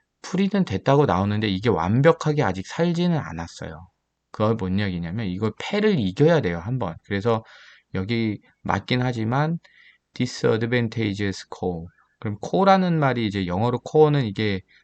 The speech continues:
패라는 말이거든요. 패. 그래서 좀 약간 불리한 패라 이거죠. 백 입장에선 얘네 이 패, 패, 이 패를 졌을 때 백이 죽는 건 아닌데 이 패를 흑은 지면은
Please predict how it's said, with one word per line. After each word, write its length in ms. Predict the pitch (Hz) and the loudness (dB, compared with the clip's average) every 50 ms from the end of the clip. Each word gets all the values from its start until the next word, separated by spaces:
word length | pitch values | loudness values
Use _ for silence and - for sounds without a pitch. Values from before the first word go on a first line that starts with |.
| _ _ - | _ _ -12
패라는 540 | - - - 196 202 214 208 196 190 180 147 | -8 -2 2 2 4 4 4 4 4 2 2
말이거든요. 460 | 110 90 85 82 80 78 85 90 104 107 - | 0 -2 -4 -8 -12 -12 -12 -12 -12 -12 -14
패. 260 | - - 156 147 143 _ _ _ - - - _ _ _ | -10 -10 -10 -10 -10 _ _ _ -20 -20 -20 _ _ _
그래서 540 | - 107 101 95 117 131 131 104 85 - _ _ - - - _ _ | -4 -2 0 0 0 0 0 0 -4 -6 _ _ -20 -20 -20 _ _
좀 140 | - 120 107 | -2 0 0
약간 300 | 92 - - 135 120 110 | 2 4 4 2 2 2
불리한 480 | - - 113 120 139 151 151 139 123 - | 2 4 4 6 8 8 8 6 4 2
패라 300 | - 151 156 156 156 151 | 0 0 2 2 2 2
이거죠. 340 | 110 90 87 78 - - 78 - _ _ _ _ _ - - - - _ - | 0 -2 -6 -8 -10 -12 -14 -14 _ _ _ _ _ -20 -20 -20 -20 _ -6
백 240 | - 101 120 147 170 | 2 6 6 6 6
입장에선 540 | 208 202 - 185 175 170 170 156 165 151 107 | 6 4 4 4 4 4 4 4 4 4 4
얘네 220 | 92 107 143 156 151 139 - _ - | 4 4 4 2 0 -2 -8 _ -6
이 260 | - - 135 143 143 139 - | -2 0 2 2 0 0 -4
패, 120 | - - - _ - | -10 -12 -12 _ -14
패, 160 | - - 165 - _ - | -10 -10 -10 -8 _ -4
이 180 | 117 120 - | -2 -2 -2
패를 320 | - - 190 196 196 185 - | -2 -2 0 2 2 0 0
졌을 420 | - 110 107 - - 123 110 107 | 2 2 2 2 2 -2 -2 0
때 240 | - 104 101 104 101 - | 0 0 0 0 -2 -4
백이 320 | - - 98 113 151 165 | -2 0 2 2 2 2
죽는 320 | 143 - 117 110 113 123 135 | 2 2 4 4 4 6 4
건 120 | 143 143 | 4 2
아닌데 480 | 107 87 87 90 90 95 127 120 95 85 90 | 2 0 -2 -2 -2 -2 -2 -2 -2 -2 -2
이 220 | 104 127 151 143 | -2 -2 -2 -2
패를 320 | - - 165 165 170 170 165 | 0 2 2 2 4 4 2
흑은 400 | 147 190 190 185 196 208 202 196 - | 2 2 2 2 2 2 2 0 -2
지면은 560 | - - 123 123 127 123 139 160 180 202 | -2 0 2 4 4 4 4 4 2 2